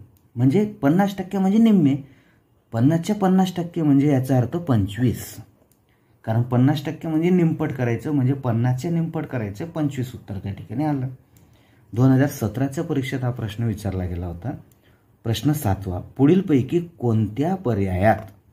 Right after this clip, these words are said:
तीन पॉइंट पंच्याहत्तरचे पाच टक्के अधिक सात पॉइंट पंचवीसचे दहा टक्के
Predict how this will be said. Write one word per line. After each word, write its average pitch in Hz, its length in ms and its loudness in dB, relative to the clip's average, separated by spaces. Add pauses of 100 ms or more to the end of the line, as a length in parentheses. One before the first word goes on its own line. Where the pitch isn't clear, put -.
(500)
तीन 185 280 4
पॉइंट 160 280 2
पंच्याहत्तरचे 107 920 -2 (720)
पाच 147 380 2
टक्के - 320 -10
अधिक 117 400 -2 (600)
सात 156 300 0 (160)
पॉइंट 139 240 4
पंचवीसचे 104 680 -4 (500)
दहा 113 380 0
टक्के - 460 -6